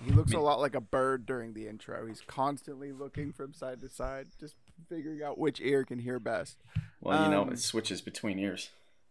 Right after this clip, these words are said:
Speaker 1: <laughs> Yeah. Okay. Um, Brian had his, uh, graduation party. Brian is finally done with his master's program, so he can stop telling us he was too busy to read the <laughs> books that, the comic books that we lent him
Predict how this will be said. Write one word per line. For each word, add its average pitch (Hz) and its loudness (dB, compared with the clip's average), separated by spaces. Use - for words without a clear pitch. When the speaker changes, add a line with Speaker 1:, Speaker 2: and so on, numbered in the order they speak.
Speaker 1:
<laughs> - -8
Yeah. 127 -2
Okay. 139 0
Um, 147 2
Brian 196 4
had 180 4
his, 143 0
uh, 123 2
graduation 131 0
party. 117 -6
Brian 147 0
is 170 -4
finally 185 2
done 147 4
with 135 -4
his 120 -8
master's 127 -2
program, 117 -6
so 123 2
he 139 -2
can 139 -2
stop 135 2
telling 139 0
us 135 -6
he 135 -8
was 131 -6
too - -6
busy 139 -2
to 131 -6
read 131 -2
the - 2
<laughs> - -2
books - 4
that, 147 0
the 151 -2
comic 165 -2
books 147 -4
that 147 -4
we 147 -4
lent 135 -8
him 135 -4